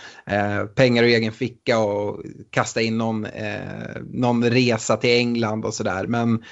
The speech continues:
eh, förhoppningen är att det, vi ska kunna lösa någonting sånt. Eh, och ja, vi får se helt enkelt. Men, eh, ja, det blir en vinnare,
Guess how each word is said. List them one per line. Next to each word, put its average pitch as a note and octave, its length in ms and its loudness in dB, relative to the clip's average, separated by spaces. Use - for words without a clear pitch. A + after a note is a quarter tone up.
eh, A2 680 -2
förhoppningen D#3 560 2
är A#2 100 2
att - 260 -6
det, A2 160 -2
vi A2 120 4
ska G#2+ 180 -4
kunna G#2 440 -2
lösa A2 380 2
någonting G#2+ 380 -2
sånt. G#2 440 -2
Eh, G#2 240 -2
och G#2 520 -2
ja, F3 320 2
vi E3 140 6
får F3+ 100 -4
se G3 220 2
helt A#2 180 2
enkelt. G#2 340 -2
Men, C3 300 2
eh, C3 320 2
ja, C#3+ 140 2
det D3 80 0
blir D#3+ 200 4
en C3+ 80 2
vinnare, A2+ 520 0